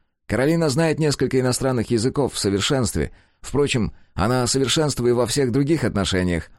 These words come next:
Вайс уже был осведомлен о том, что на Беркайерштрассе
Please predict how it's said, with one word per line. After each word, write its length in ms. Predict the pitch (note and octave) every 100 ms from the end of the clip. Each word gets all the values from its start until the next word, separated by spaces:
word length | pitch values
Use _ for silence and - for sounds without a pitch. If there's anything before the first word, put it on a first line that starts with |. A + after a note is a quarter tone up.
| _ _ _ -
Вайс 440 | D2 G#2 G#2 G2+
уже 200 | F#2+ G2
был 140 | F#2
осведомлен 640 | F2 - F#2+ G#2 G#2+ D#2 A#1+
о 80 |
том, 340 | - F#2+ A2+ A2 -
что 460 | - - F#2 D#2 C2+
на 260 | F#2 F2 D#2+
Беркайерштрассе 1040 | A2 G#2+ A#2 C#2+ A#1 - A2 G#2+ -